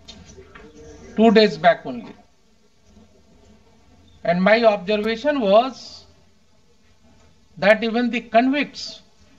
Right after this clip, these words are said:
who were facing life imprisonments, they were behaving so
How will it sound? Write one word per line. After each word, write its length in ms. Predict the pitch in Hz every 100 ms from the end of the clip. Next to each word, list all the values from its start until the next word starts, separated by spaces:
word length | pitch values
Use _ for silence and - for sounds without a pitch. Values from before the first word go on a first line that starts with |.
| - - _ - - _ _ _ _ - -
who 120 | - 196
were 180 | 208 202
facing 680 | - 202 202 233 208 139 - -
life 320 | - 196 208
imprisonments, 840 | 208 185 185 170 160 139 214 - - - - - - - - - - - - - _ 139
they 160 | 143 233
were 180 | 247 254
behaving 640 | 185 190 190 233 254 277
so 580 | 214 - 240 262 254 208